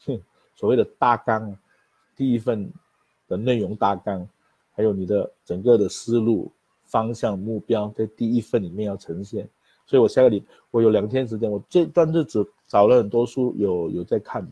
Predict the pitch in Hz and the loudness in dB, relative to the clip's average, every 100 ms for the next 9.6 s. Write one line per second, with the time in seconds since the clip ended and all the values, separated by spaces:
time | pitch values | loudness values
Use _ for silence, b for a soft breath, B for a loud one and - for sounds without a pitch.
0 | - _ _ _ _ - - _ 110 107 | -18 _ _ _ _ -20 -20 _ 0 2
1 | 101 - _ _ _ _ _ _ - 131 | 0 -4 _ _ _ _ _ _ -2 0
2 | 107 - 127 113 120 117 104 - _ _ | 0 0 -4 -2 -4 -4 -6 -8 _ _
3 | _ _ - 117 107 104 _ _ _ _ | _ _ -2 0 0 -4 _ _ _ _
4 | _ _ _ 110 131 139 156 117 98 143 | _ _ _ -2 -2 4 4 4 2 -4
5 | 127 135 120 117 139 107 95 - 143 143 | 4 6 4 4 0 0 -4 -10 -2 0
6 | 120 - _ 135 123 107 107 87 185 120 | 0 -2 _ -6 -4 -4 -6 -10 -8 -6
7 | 113 113 104 95 95 - 117 135 117 113 | -2 0 0 0 -2 -4 -8 -6 -6 -6
8 | 131 117 - 123 117 - 107 - 113 101 | -8 -10 -8 -8 -8 -10 -12 -4 -4 -4
9 | 104 107 104 101 - 98 | -2 -2 0 -6 -8 -12